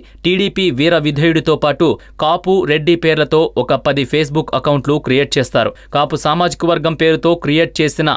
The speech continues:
అకౌంట్లు ఒరిజినల్ కాపు సామాజిక వర్గానికి చెందిన వ్యక్తులని ఫ్రెండ్స్గా చేసుకుంటారు. రెడ్డి పేరుతో రెడ్లని చేర్చుకుంటారు.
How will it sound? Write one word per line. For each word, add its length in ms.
అకౌంట్లు 440
ఒరిజినల్ 400
కాపు 180
సామాజిక 340
వర్గానికి 440
చెందిన 100
వ్యక్తులని 440
ఫ్రెండ్స్గా 420
చేసుకుంటారు. 500
రెడ్డి 300
పేరుతో 340
రెడ్లని 360
చేర్చుకుంటారు. 560